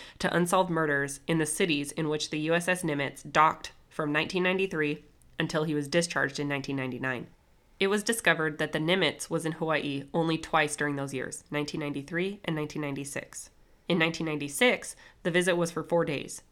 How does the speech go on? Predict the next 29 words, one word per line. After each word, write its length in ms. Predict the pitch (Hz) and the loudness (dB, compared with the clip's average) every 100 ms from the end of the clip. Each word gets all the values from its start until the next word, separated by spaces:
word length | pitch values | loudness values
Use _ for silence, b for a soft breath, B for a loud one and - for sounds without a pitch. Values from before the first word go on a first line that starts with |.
| - | -4
and 180 | 165 156 | -2 0
the 60 | |
nineteen 420 | 156 160 160 160 | -2 0 -2 -2
ninety-three 420 | 160 151 151 156 170 | -2 -2 -2 -2 -2
visit 380 | 180 208 220 - | 0 0 -2 -4
was 140 | 160 | -2
only 200 | 151 147 | 0 0
one 200 | 143 135 | -2 -4
day. 260 | 127 127 - _ b b b b | -4 -6 -10 _ b b b b
Honolulu 500 | - 185 190 180 185 | 2 4 4 4 0
police 440 | 175 165 160 165 - | 0 -2 0 -2 -2
have 280 | 170 151 - _ | -2 -4 -8 _
looked 380 | 175 165 190 - | -2 2 2 0
into 240 | - 170 170 | -2 0 0
the 160 | 165 | 0
unsolved 360 | 170 170 170 175 | 0 0 0 0
murders 360 | 160 151 147 147 | 0 0 -2 -4
for 140 | 156 | -6
both 300 | 147 151 151 | -2 -2 -2
those 240 | 151 139 | -4 -4
years, 360 | 139 135 151 - b b b _ | -4 -4 -6 -12 b b b _
but 140 | 165 | 2
none 200 | 165 185 | 4 6
match 320 | 170 165 - | 6 4 4
the 80 | - | -4
profile 460 | 165 170 170 143 139 | 0 0 2 2 2
of 80 | 139 | 0
Armstrong's 440 | 143 139 143 139 | -2 -2 -6 -6
victims. 500 | 139 139 139 - - | -8 -6 -8 -10 -18